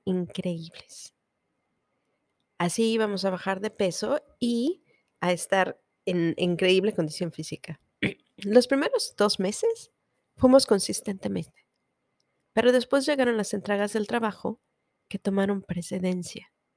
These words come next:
y tomaron el tiempo de hacer ejercicio.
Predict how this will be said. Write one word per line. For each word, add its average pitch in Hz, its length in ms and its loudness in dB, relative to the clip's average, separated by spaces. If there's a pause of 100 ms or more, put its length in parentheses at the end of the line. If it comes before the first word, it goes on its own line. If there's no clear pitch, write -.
(420)
y 196 60 -10
tomaron 233 400 2
el 190 120 -2
tiempo 175 300 -4
de 175 80 -2
hacer 165 220 -4
ejercicio. 175 720 -10